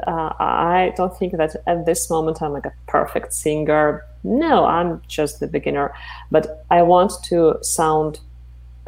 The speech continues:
as, as well as I can, as good as I can. And how can we do this? And sometimes I do realize that some producers, they understand me better than I do. And they tell me, like, "Relax, do this way, just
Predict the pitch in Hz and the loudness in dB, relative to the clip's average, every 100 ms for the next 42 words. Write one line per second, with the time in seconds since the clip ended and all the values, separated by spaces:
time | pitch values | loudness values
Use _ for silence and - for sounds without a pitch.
0 | - 165 160 - - - - - - 160 | 0 0 0 -4 -14 -20 -20 -12 -4 -4
1 | 151 147 143 143 147 - - - 190 170 | 0 0 2 2 0 -4 -8 -6 -4 -4
2 | - - - 151 143 196 170 151 - - | -6 -6 -4 -2 2 4 4 2 -2 -6
3 | - - - - - - 214 - 180 185 | -10 -10 -14 -20 -18 -12 -8 2 2 4
4 | 208 180 160 160 175 151 - - 165 160 | 2 4 2 2 0 0 -4 -4 -4 -4
5 | - 180 180 170 165 - 165 151 151 151 | -4 -4 -2 -2 -2 -2 -2 -2 0 2
6 | 147 143 147 - - - - 156 160 156 | 2 0 -2 -6 -6 -6 -4 -2 -2 -2
7 | 151 - - - 143 143 - - 147 143 | -2 -4 -6 -2 -2 -2 -2 -2 -2 -2
8 | - - - 151 151 139 139 143 139 139 | -6 -12 -4 -2 0 -2 0 2 2 -2
9 | 139 147 143 135 - - - - - - | -4 -4 -4 -4 -6 -8 -20 -20 -18 -18
10 | - - 156 139 147 156 139 - 160 147 | -8 0 2 4 4 6 4 2 0 2
11 | 147 139 - - - - - 285 294 277 | 0 -2 -6 -20 -20 -20 -4 2 4 4
12 | - - 208 220 247 262 - 233 240 240 | 0 -8 2 4 4 2 2 4 6 8
13 | 233 226 220 - - | 6 4 -4 -4 -14